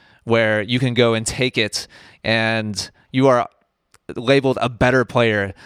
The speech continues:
than, than Sally or Joe or whoever.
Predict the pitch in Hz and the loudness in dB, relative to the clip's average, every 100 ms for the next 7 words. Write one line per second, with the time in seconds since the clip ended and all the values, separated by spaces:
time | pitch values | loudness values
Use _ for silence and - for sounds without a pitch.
0 | - 110 117 110 104 95 - _ _ - | -12 -2 0 0 -4 -8 -12 _ _ -4
1 | 127 117 110 85 - - 110 110 107 104 | 0 0 -2 -4 -2 0 0 0 0 0
2 | 107 104 101 101 92 - 131 104 117 110 | 0 -2 -6 -14 -18 -20 -12 -2 0 2
3 | 104 101 120 123 120 95 | 0 -2 2 2 2 -2